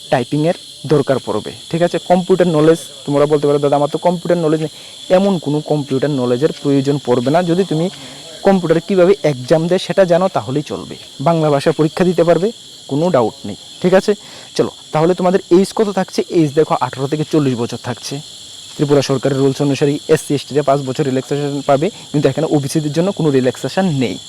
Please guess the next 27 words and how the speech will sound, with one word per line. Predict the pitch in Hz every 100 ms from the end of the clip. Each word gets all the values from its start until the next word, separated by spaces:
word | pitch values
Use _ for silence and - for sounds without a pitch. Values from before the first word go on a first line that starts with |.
| - - - -
ক্লিয়ার? | 165 180 - - - - - - - - - -
কোয়ালিফিকেশন | - 175 160 151 143 165
ক্লিয়ার, | - 156 165 190 - - - - - - -
এজ | 165 165 147
লিমিট | 170 180 175 - -
ক্লিয়ার। | - 165 180 196 - - - - - - - - - - - -
এখন | 165 - 220 -
সিলেকশন | 202 196 226
প্রসেস | 220 220 208
কীভাবে | - 214 208 220
হচ্ছে? | 214 269
সিলেকশন | - 156 139 - 147
প্রসেস, | 139 151 143
তোমাদের | 147 139
একটা | 156 165 -
সিবিটি | 196 175 185
এক্সাম | 160 139 170 175
হবে, | 202 302 - -
তারপরে | - 127 147 -
ইন্টারভিউ | 175 180 156 156 175
হবে, | 185 269 -
তারপরে | - 113 131 208 - - -
ফাইনাল | 135 117
মেরিট | 113 104 87
লিস্ট। | 104 - - - - - -
এখন | 165 - 214
তোমাদের | 185 156